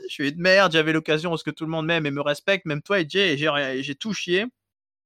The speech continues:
Et, euh, et donc, il propose, pour ça, excusez, il propose, euh, à A J Styles de partager l'affiche du Marine sept. Et il nous montre l'affiche, donc, du nouveau, euh,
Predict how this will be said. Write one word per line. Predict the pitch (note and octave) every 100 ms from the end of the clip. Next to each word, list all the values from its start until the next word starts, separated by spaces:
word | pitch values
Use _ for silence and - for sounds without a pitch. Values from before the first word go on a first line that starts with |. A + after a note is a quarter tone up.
| _ _ _ _ - - _ _ _ -
Et, | D3+ C#3
euh, | B2+ B2+ B2+
et | B2+
donc, | G#3 A3+
il | D#3
propose, | - C#3+ D#3+ A3
pour | - -
ça, | D3+
excusez, | C3 - - C3 D3
il | F3
propose, | - B2 F3 F#3+ C3+
euh, | G#2+ F#2+ F#2+ -
à |
A | C#3
J | C3
Styles | B2 G#3 F3
de | A#2+
partager | - - - D3 E3
l'affiche | D3+ A#2+ G#3 C#3+ B2
du | B2+
Marine | D#3 F#3 D3 E3+ D3
sept. | - - D#3 - - _ _ _ _ _ _
Et | C#3
il | A#2
nous |
montre | B2 F3+ D3+
l'affiche, | B2 - E3+ F#3
donc, | C#3 C#3+
du | A2 G#2+
nouveau, | C#3 D#3+ E3 B2
euh, | F#2 D#2